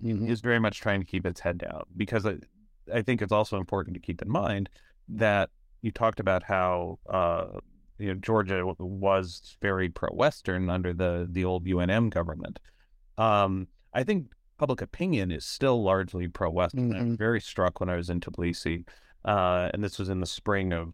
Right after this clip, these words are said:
Speaker 2: of twenty twenty-two, um, just the, the number of Ukrainian flags, um, on government buildings, on private buildings as well.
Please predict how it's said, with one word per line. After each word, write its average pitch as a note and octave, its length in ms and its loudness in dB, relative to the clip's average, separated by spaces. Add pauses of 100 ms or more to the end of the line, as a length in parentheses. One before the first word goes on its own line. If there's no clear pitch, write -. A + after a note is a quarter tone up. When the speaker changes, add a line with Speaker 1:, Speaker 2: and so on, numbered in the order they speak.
Speaker 2:
of - 160 -10
twenty F2+ 240 -2
twenty-two, F2+ 680 0 (520)
um, G2+ 540 2 (540)
just - 320 -2
the, F#2+ 280 0
the G2 160 -4
number G#2+ 720 2
of F#2+ 240 0
Ukrainian G2 540 0
flags, - 580 -2 (320)
um, F2 600 0
on G2+ 160 0
government C#3+ 400 2
buildings, B2+ 440 2
on F2 140 0
private A2 360 0
buildings G2 420 -2
as - 140 -16
well. A#2 380 4